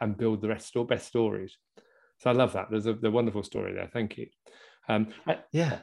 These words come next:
Speaker 2: yeah.
Speaker 1: and, and I love that. And in terms of, um, you know, you pulled out the three nuggets, and I think I, I, I missed my question actually when I was saying that earlier, because I was asking you two questions, and one was, you know, what are your top three tips? But also then what was the, uh, the key learning you'd go back and tell the younger self?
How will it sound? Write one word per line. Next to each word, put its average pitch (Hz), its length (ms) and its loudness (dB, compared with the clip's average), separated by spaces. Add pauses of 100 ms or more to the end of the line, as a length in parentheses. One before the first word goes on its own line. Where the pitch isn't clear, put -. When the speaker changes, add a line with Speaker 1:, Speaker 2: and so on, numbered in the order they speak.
(140)
Speaker 2:
yeah. 160 180 2
Speaker 1:
and, 151 180 2
and 151 180 2
I 147 60 4
love 160 180 2
that. 123 100 -2
And 120 100 0
in 120 60 0
terms 120 240 -2
of, 113 120 -4 (360)
um, 117 240 0
you 120 120 4
know, 107 60 4
you 113 160 4
pulled 127 240 2
out 113 120 4
the 110 60 -6
three 113 280 2
nuggets, 107 380 4
and 113 80 0
I 104 40 -2
think 117 220 0
I, 107 140 2 (240)
I, 113 220 4
I - 20 6
missed 127 260 2
my 120 100 4
question 151 360 2
actually 101 240 -6
when 107 100 0
I 107 60 2
was 110 80 0
saying 120 220 6
that 107 120 2
earlier, 107 140 4
because 117 160 0
I 117 60 6
was 117 140 4
asking 123 300 2
you 110 60 0
two 143 180 4
questions, 117 360 -2
and 117 100 0
one 123 180 4
was, 104 140 0
you 123 80 -2
know, 110 100 2
what 120 140 2
are 117 40 2
your 113 100 2
top - 240 -10
three 113 180 -2
tips? - 320 -2
But 123 100 -2
also 127 220 0
then 120 180 2
what 131 140 4
was 107 120 -2
the, 120 180 4
uh, 117 120 4 (340)
the 131 80 0
key 139 240 2
learning 127 380 4
you'd 120 140 0
go 127 140 2
back 120 180 -4
and 123 100 -4
tell 127 140 0
the 117 80 2
younger 120 320 2
self? 139 320 0